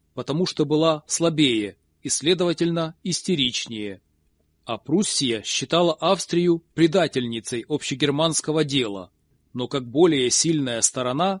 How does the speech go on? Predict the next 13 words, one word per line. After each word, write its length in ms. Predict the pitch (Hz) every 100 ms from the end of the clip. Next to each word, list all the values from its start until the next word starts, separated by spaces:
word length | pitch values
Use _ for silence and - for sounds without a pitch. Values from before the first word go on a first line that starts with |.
| _
держала 480 | 113 131 113 180 170
своих 380 | - 127 160 147
газетных 540 | 135 127 165 143 131
барзаписцев 880 | 113 131 123 127 185 208 - 113 - -
на 120 | 123
коротком 480 | 123 143 180 - 165
поводке. 640 | - 170 180 - 147 104 - _ _ _ _ _ _ _
Казалось, 580 | 131 120 165 180 165 -
взаимная 720 | 120 120 131 175 165 143 127
ненависть 600 | 123 170 190 180 165 - -
уже 260 | 127 143
не 120 | 175 151
утихнет 580 | 139 - 185 - 170